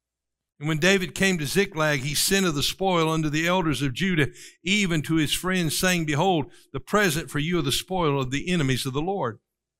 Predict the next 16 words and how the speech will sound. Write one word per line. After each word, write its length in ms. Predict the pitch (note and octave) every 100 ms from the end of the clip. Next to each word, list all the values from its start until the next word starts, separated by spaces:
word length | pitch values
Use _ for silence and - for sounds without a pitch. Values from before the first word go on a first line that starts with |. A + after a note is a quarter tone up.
| _ _ _ _ _ _ _ -
to 100 | E3
them 240 | G3 G3
which 200 | D#3+ -
were 140 | D#3 D#3
in 120 | D3
Bethel, 540 | G3 G3+ - C3 A#2+
and 100 | B2
to 60 | C3
them, 360 | C#3+ G3 D3 - _ _ -
uh, 200 | E3+ D#3+
which 300 | D#3+ D#3+ -
were 140 | E3
in 180 | E3 D#3
South 420 | - G3 F3+ D3+ C#3
Ramoth.'" 520 | G3 F3+ D3 B2 A2+
Now, 240 | E3+ C3